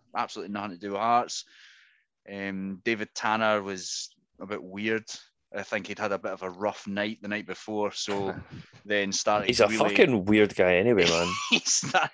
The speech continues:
Speaker 1: proper arse-licking Hearts
Speaker 3: Aye.
Speaker 1: fans, eh, trying to get them on side. Eh, a lot of drunk folk,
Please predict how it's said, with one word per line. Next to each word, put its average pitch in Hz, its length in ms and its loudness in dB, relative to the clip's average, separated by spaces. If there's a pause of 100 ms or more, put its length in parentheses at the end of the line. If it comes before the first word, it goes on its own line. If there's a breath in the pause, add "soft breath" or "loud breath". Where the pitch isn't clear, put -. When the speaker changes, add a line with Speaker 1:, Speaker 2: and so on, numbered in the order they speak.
Speaker 1:
proper 170 420 2
arse-licking 117 640 0
Hearts 107 340 4
Speaker 3:
Aye. 107 60 6
Speaker 1:
fans, 95 340 -4
eh, 107 100 -2
trying 104 200 -2
to 104 60 -10
get 104 120 -8
them 92 120 -12
on 95 160 -6
side. 98 380 -6 (1120 soft breath)
Eh, 92 600 -4
a 98 80 -6
lot 110 140 2
of 98 80 -2
drunk 104 320 -4
folk, - 440 -8